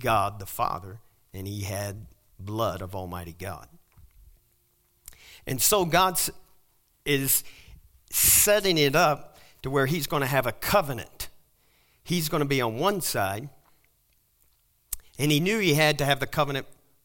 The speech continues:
with man, but he knew all of us men, women, all of us could not upkeep the covenant. So he says, "I'm going to bypass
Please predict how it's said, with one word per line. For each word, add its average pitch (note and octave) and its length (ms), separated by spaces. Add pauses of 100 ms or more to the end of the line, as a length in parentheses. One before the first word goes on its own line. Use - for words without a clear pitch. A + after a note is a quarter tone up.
(160)
with C3+ 200
man, B2+ 480 (500)
but B2+ 120
he D3 140
knew C#3 220
all C3 320
of A2 120
us - 340 (540)
men, A2 560 (420)
women, F#2 420 (560)
all D3 260
of B2 140
us C#3 420 (300)
could G#3 300
not A2+ 480 (480)
upkeep - 580 (220)
the B2 60
covenant. D#3 600 (460)
So F3 160
he E3 140
says, D#3+ 360 (240)
"I'm F#3 200
going D3+ 180
to C#3+ 60
bypass C3+ 880